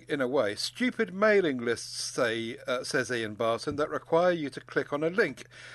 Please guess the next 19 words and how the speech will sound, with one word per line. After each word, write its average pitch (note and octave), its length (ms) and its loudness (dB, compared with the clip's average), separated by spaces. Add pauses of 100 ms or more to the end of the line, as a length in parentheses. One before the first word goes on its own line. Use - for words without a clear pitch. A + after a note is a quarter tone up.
(140)
Our A3+ 260 6
local F#3 400 2
neighbourhood D3+ 560 0
watch G2 280 -2
does C3 200 -2
a B2 40 -8
good D#3+ 220 -2
job G#2+ 220 -2
of G#2+ 60 -6
informing E3 500 2
people A#2+ 300 -2
about B2+ 240 4
scams A#2 680 -2 (320)
and D3+ 200 2
local A#2+ 380 -2
burglaries. G#2+ 800 2 (400)
Um, B2+ 200 2
however, B2+ 520 4 (240)
the C3+ 300 -6